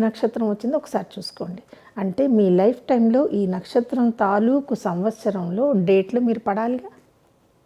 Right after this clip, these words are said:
పడతారు, ఇరవై ఏడు నక్షత్రాలకి పడతారు. అర్థమైంది కదండి?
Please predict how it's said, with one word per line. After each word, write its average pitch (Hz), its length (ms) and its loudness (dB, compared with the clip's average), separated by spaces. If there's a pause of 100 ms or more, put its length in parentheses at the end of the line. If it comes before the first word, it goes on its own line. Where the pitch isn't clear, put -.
(380)
పడతారు, 214 380 -4 (580)
ఇరవై 196 320 2
ఏడు 180 220 -2
నక్షత్రాలకి 180 680 -8 (100)
పడతారు. 202 360 -14 (1000)
అర్థమైంది 180 400 -8
కదండి? 190 300 -10